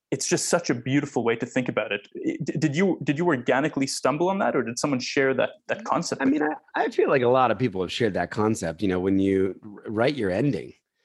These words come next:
Speaker 2: um, write, write what, uh, what it feels like at your funeral. You know, what do you, are you known for being a, a,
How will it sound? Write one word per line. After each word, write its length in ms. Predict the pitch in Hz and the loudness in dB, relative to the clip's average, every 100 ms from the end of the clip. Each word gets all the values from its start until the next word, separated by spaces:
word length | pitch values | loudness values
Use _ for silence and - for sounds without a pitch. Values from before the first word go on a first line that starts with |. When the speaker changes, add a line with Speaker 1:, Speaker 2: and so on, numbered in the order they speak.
| _ _ _ - | _ _ _ -12
Speaker 2:
um, 680 | 98 85 82 80 78 76 - _ _ _ | -6 -4 -2 -2 -4 -4 -8 _ _ _
write, 360 | 107 101 117 117 | -4 0 0 0
write 340 | 110 107 120 123 | -4 0 0 2
what, 340 | 120 113 - | 0 0 0
uh, 180 | 117 110 | 0 2
what 180 | 107 127 | 0 -2
it 60 | |
feels 540 | - - 147 151 147 107 | -4 -10 0 0 0 -4
like 360 | 101 82 - - | -4 -4 -8 -6
at 160 | 101 98 | -6 -2
your 180 | 98 | -4
funeral. 580 | 92 110 131 110 65 - _ _ _ _ _ - | -2 0 0 0 -4 -16 _ _ _ _ _ -10
You 80 | 95 | -6
know, 40 | |
what 180 | 90 110 | 0 2
do 60 | |
you, 320 | 110 107 104 90 | 4 4 4 2
are 60 | |
you 100 | 95 | 0
known 240 | 95 101 110 | 2 2 0
for 140 | 104 | -2
being 280 | 92 92 90 | 2 2 2
a, 220 | 85 82 | 0 -2
a, 220 | 90 82 | -4 -6